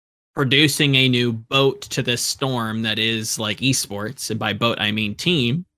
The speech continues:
or, or franchise or organization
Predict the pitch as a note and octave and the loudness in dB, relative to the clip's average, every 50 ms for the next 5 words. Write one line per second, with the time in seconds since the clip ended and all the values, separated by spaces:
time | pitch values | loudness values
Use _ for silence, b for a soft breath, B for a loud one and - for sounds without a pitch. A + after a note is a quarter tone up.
0 | _ - G2+ G2+ E2+ C#2+ F#2+ G2+ F#2+ - - _ _ _ _ - B2 A2+ A2 A2+ | _ -8 -6 -4 -4 -2 -2 -4 -6 -8 -12 _ _ _ _ -2 0 0 2 2
1 | - G#2+ G2+ G2+ G2+ A2 G#2+ G#2+ G2+ G2 E2+ - A2+ A2+ A2+ G#2+ G#2+ G#2 G#2+ G#2 | 0 0 0 0 -2 -2 -4 -6 -6 -6 -2 -2 0 0 0 0 -2 -2 0 -2
2 | G#2+ G#2 - G2+ G2+ C3 C3+ | -2 -2 -2 -4 -4 -4 -6